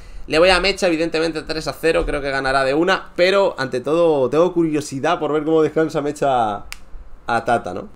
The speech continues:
Luego seguimos con lo que es probablemente una de las mejores batallas de la jornada. Nacho Stuart, o sea, uff, increíble.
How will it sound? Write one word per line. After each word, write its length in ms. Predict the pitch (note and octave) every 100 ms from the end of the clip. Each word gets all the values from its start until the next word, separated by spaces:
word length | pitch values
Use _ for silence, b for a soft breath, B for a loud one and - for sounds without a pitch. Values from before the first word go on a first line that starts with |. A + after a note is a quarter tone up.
| -
Luego 120 | G#3+
seguimos 400 | A#3 B3 C4 D4
con 380 | - A3+ F#3+ F3 - C3+
lo 220 | D3 D3+ D#3+
que 100 | F3+
es 80 |
probablemente 680 | - B3 B3 A#3 A3+ B3 C4+
una 180 | C#4 C4+
de 80 | A3
las 100 | F#3
mejores 420 | F3 - A3+ G3+
batallas 380 | G3 F#3+ G#3 G#3+
de 100 | G3
la 120 | F3
jornada. 600 | E3+ C#3 D3 F3 A#3+ - - -
Nacho 440 | D#3 F#3+ B3 B3+
Stuart, 500 | - - E3+ B3 -
o 40 | -
sea, 300 | D3+ C3 - -
uff, 540 | C5 C#5 - - - - b b b b - -
increíble. 840 | F#3 A3+ G#3+ F3+ D3+ D#3+ G3+ B3+